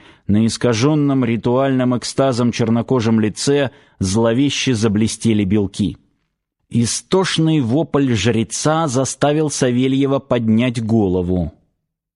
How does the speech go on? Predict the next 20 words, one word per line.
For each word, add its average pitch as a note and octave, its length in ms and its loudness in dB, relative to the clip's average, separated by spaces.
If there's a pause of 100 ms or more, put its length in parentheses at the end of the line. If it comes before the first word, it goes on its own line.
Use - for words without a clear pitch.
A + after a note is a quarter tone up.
(380)
«Глянь, B2+ 680 0
Савельич D#3+ 880 -2
очнулся!» C3 920 0 (320)
Рядом A#2+ 480 0
послышался B2 580 -2
знакомый A2+ 560 0
голос A2+ 380 0
Трески. G#2+ 560 -2 (240)
«Эй, C3 420 2 (160)
ты B2+ 120 2
как?» D#3 460 -2 (920)
«Паршиво!» B2+ 1400 0 (400)
С - 180 -8
трудом A2+ 540 2
разлепив G#2 560 0
губы, C3 320 2
откликнулся B2 840 0
метеоролог A#2+ 800 0
и C3+ 80 0
огляделся. A#2 760 -2